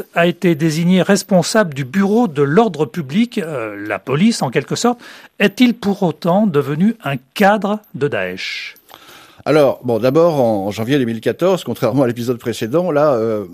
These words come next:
Speaker 2: Raqqa est totalement, euh, dominé, euh, par Daesh. Euh, Raqqa a fait le nettoyage pendant l'été de toutes les autres factions,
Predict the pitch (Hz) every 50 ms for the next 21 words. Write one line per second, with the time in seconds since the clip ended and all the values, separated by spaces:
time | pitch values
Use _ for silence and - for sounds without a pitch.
0 | 90 90 92 107 117 113 - 160 156 135 117 - - - - 113 123 147 151 135
1 | 110 95 87 92 98 98 104 104 104 101 104 107 107 98 85 73 78 78 - -
2 | 90 98 107 107 101 87 76 82 - - - 76 67 76 90 90 - - 113 104
3 | 101 - - 107 101 101 101 104 98 - - 98 104 110 110 107 - - - 101
4 | 101 98 95 95 95 - - 123 123 104 92 87 - 90 - 101 95 98 92 -
5 | - 82 - - - 123 127 143